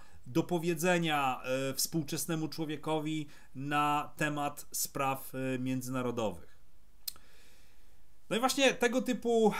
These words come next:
e, badaniom, e, jest, e, poświęconych, e, wiele książek Yan Xuetonga, ale trzeba tutaj zwrócić uwagę, e,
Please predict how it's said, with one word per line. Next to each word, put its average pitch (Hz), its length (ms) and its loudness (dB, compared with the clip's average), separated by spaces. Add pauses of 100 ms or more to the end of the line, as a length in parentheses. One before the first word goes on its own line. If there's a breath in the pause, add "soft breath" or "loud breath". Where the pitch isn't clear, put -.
(100)
e, 165 180 4
badaniom, 202 880 4 (140)
e, 160 340 0 (1400 loud breath)
jest, 214 500 4
e, 214 40 8 (1000)
poświęconych, 208 800 -2
e, 196 40 -4 (340)
wiele 254 260 4
książek 170 460 0
Yan 170 100 0
Xuetonga, 180 600 0
ale 175 420 2 (400 loud breath)
trzeba 196 380 6
tutaj 185 600 2
zwrócić 170 500 -6
uwagę, 170 400 0
e, 165 200 2